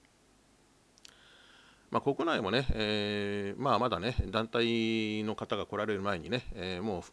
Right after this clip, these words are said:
うインバウンド系で、えー、アイシーチップ足りないからね、スイカね、発売停止とかいろいろ出てますけど、えー、そういう感じから言ったら足りないのかなと思いながら、やっぱりね、なんか余ってたりするしね、えー、なかなかこう、すっきりぽっきり、えー、いかないねっていうところですね。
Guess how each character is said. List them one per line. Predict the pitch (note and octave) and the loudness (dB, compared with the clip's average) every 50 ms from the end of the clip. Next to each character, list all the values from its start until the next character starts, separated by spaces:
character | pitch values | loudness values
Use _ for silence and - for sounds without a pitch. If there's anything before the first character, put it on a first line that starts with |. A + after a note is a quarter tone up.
| - - - | -20 -12 -10
う | |
イ | G2 | -8
ン | G#2 | -6
バ | F#2+ G2 | -4 -4
ウ | F#2 | -4
ン | |
ド | F2+ - | -4 -4
系 | - F#2+ F#2 | -2 -2 0
で、 | G2 F#2 F#2 - - - - _ - - - - - - - - - - - - - | 0 0 -2 -4 -6 -20 -20 _ -20 -20 -20 -20 -20 -20 -20 -20 -20 -20 -20 -16 -10
え | G2+ G2+ G2 G2 G2 G2 F#2+ F#2+ F#2+ F#2+ G2 | -8 -6 -4 -4 -4 -4 -4 -4 -6 -6 -4
ー、 | - | -4
ア | G#2+ | -4
イ | G#2 | -4
シ | - A#2 | -2 -6
ー | G2+ | -4
チ | - G2+ | -6 -8
ッ | |
プ | - - | -6 -4
足 | G#2 F#2+ | -4 -2
り | F#2+ | -2
な | G2 F#2 | -2 -4
い | F2+ | -2
か | - G2+ | 2 4
ら | A#2 A#2 - - - | 4 4 4 2 -2
ね、 | - A#2+ A#2+ A2+ - | -4 -4 -4 -4 -6
ス | - - G2 | -8 -8 -8
イ | F2 | -2
カ | - F2+ D#2+ C#2 - - - | 0 0 0 0 -4 -6 -4
ね、 | A2+ | -4
発 | A2 A2+ F#2+ - - | -2 -2 -4 -4 -2
売 | F#2+ F#2 F2 | -4 -4 -2
停 | - F#2+ | -2 -2
止 | F2+ - | -2 -2
と | - | -2
か | - D2 | -6 -6
い | E2+ E2 | -6 -4
ろ | F#2 F2+ | -4 -6
い | |
ろ | F2 | -2
出 | - G#2+ - | -4 -4 -4
て | D#2+ | -4
ま | D2 D2 C#2+ | -8 -10 -10
す | - - | -12 -12
け | C#2 | -12
ど、 | C2 - _ - - - - _ _ - - _ _ _ - - - - | -14 -14 _ -20 -20 -20 -20 _ _ -20 -20 _ _ _ -20 -20 -14 -10
え | G#2 G2 F#2+ F#2 F2+ F2+ F2 - | -8 -6 -6 -4 -4 -6 -6 -6
ー、 | - | -8
そ | - - A2 | -6 -4 -4
う | A2 | -2
い | A2 | -2
う | G#2+ G#2 | -2 -2
感 | - G#2 G#2+ G2 | -4 -4 -6 -6
じ | G#2 A2 | -6 -2
か | - A#2 | 0 0
ら | A#2 | 0
言 | A2+ | 0
っ | - | -2
た | - C3 | -4 -4
ら | A#2+ - | -2 -2
足 | A2 | 0
り | A2+ B2+ | -2 0
な | C3 | -2
い | B2+ | -2
の | B2 | -2
か | - B2 | -2 0
な | C3 C3+ C3 C3 B2+ | 0 2 2 0 0
と | B2+ B2+ | -2 -2
思 | C3 C#3+ | -2 -2
い | D3 | -2
な | D3 | 0
が | C3+ A#2 | 0 2
ら、 | G2 | 0
や | F2+ | 0
っ | |
ぱ | - - | 0 -4
り | E2 F2 | -4 -2
ね、 | A2 A#2 A2 | -2 -2 -2
な | - G#2+ | -4 -6
ん | A2 G#2 | -6 -4
か | - F2+ E2+ | -4 -4 -4
余 | F2+ F#2 G2 F#2+ | -2 -2 -4 -4
っ | - | -4
て | F#2 D#2 | -6 -6
た | - E2 | -6 -6
り | D#2+ D#2 | -6 -6
す | - - D#2+ | -10 -10 -10
る | D#2+ | -10
し | - - | -8 -6
ね、 | G#2+ A2+ - - _ - _ _ - _ _ - | -6 -8 -8 -10 _ -20 _ _ -20 _ _ -14
え | - | -10
ー、 | |
な | G2+ G2+ | -8 -6
か | B2 A#2 | -4 -4
な | A2 | -4
か | - A#2 - | -6 -8 -4
こ | - G#2+ | -2 -4
う、 | G2+ | -4
す | - | -4
っ | - | -6
き | - - | -8 -8
り | G2 | -6
ぽ | - F2 | -6 -10
っ | - | -10
き | - E2+ | -8 -10
り、 | E2 D#2 D#2 - - - _ - | -8 -10 -10 -14 -20 -20 _ -12
え | E2+ E2+ F2 E2+ E2 | -10 -10 -8 -8 -8
ー、 | |
い | F2 - | -10 -8
か | - F2 | -6 -6
な | E2+ F2 | -6 -4
い | F2 | -4
ね | G2+ A2 | -4 -6
っ | A2 | -6
て | - - | -6 -10
い | - | -10
う | - | -10
と | |
こ | - - | -10 -14
ろ | - | -12
で | - | -8
す | A2 | -10
ね。 | G#2+ - | -10 -10